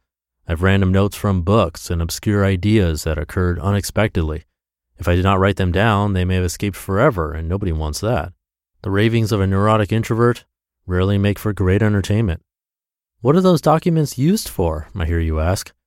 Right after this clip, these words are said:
"To run a company or manage a project?" Well, something like that. Those things are certainly included. You see,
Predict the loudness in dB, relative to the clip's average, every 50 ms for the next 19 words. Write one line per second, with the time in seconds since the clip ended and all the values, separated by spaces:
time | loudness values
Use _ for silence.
0 | _ _ _ _ _ -4 0 0 2 2 0 0 0 0 2 2 2 2 4 2
1 | 2 2 2 2 2 2 0 0 0 2 2 2 2 2 0 0 -2 _ _ _
2 | _ _ _ _ _ _ _ _ _ _ -4 -4 -2 -2 -4 -4 0 0 2 2
3 | 2 2 0 0 -2 -4 -4 -4 -2 -2 -4 -6 _ _ _ _ _ _ _ _
4 | _ _ -4 -2 0 2 2 2 2 0 -2 -2 -2 -2 -2 -2 -2 -4 -4 -4
5 | -2 0 2 2 2 0 -2 -8 _ _ _ _ _ _ _ -10 -8 -6 -4 -4
6 | -4